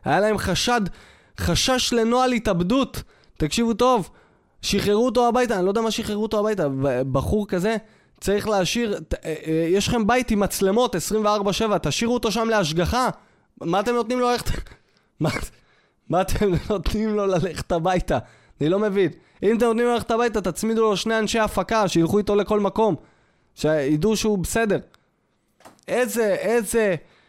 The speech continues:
איזה, אה, גברים רכים יש היום, וזאת גם הבעיה המרכזית.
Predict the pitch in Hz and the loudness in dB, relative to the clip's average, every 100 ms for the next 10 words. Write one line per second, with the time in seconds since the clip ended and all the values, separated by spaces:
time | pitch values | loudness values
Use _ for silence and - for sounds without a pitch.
0 | _ _ - 214 226 196 214 175 - - | _ _ 0 2 4 4 6 4 2 0
1 | 156 160 156 151 147 147 143 139 135 - | 4 6 6 6 4 4 4 4 2 0
2 | - 107 - - 143 147 139 160 202 254 | -6 -10 -14 -14 -4 2 4 4 4 4
3 | 202 170 - 269 247 208 240 - 226 175 | 2 0 0 2 2 2 2 2 2 2
4 | 143 143 226 269 254 247 208 208 269 240 | 0 0 0 0 0 0 2 2 2 0
5 | 175 175 151 262 233 - | -2 -2 0 0 0 -4